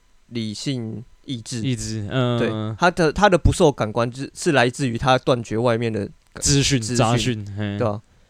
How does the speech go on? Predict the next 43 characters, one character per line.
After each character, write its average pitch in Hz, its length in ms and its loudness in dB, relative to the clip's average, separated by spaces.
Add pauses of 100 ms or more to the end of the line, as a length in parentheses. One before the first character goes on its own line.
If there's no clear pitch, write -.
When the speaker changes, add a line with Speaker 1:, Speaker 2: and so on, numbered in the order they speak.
Speaker 1:
所 180 160 2
以 170 60 4
在 185 160 6
这 - 260 2
种 139 100 2
情 123 200 -6
况 143 140 0
下 143 180 4
的， 127 180 0 (320)
就 165 100 -8
是 165 100 2
理 131 180 -2
性 147 180 -2
意 147 160 0
志， 139 160 -2
那 151 140 2
其 - 180 -6
实 120 40 -2
他 143 100 0
只 - 100 -8
要 131 140 4
具 147 240 -4
有 117 120 4
理 117 120 -4
性 123 180 -8
意 123 100 -4
志 110 160 -12
就 107 140 -4
好 107 140 -10
了， 151 120 -10 (540)
他 - 100 -8
就， 151 140 -2
他 165 180 -6
就 165 80 -2
自 151 220 -6
由， 113 160 -6
很 131 180 -6
自 156 160 -6
由 117 120 2
啊， 110 80 -2
很 120 180 -8
自 110 140 -8
由。 110 180 -10